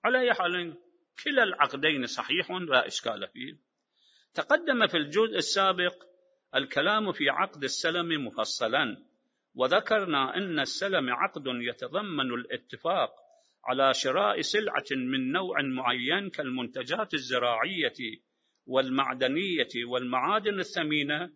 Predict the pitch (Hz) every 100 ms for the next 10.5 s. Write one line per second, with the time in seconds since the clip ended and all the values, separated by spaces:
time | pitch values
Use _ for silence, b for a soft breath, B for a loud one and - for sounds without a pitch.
0 | _ _ _ - 131 131 156 165 135 117
1 | 117 - 165 156 120 113 107 110 110 180
2 | 196 185 220 262 208 - 104 95 101 135
3 | 143 160 - _ _ _ _ - 127 131
4 | - 196 196 151 123 117 113 170 139 117
5 | 117 117 - - 123 170 247 - 196 -
6 | 208 240 240 _ _ _ _ _ - 180
7 | 156 127 131 120 120 - 165 147 123 127
8 | 117 117 120 113 180 156 127 120 113 110
9 | 139 117 117 170 214 233 _ _ _ _
10 | - 170 196 269 247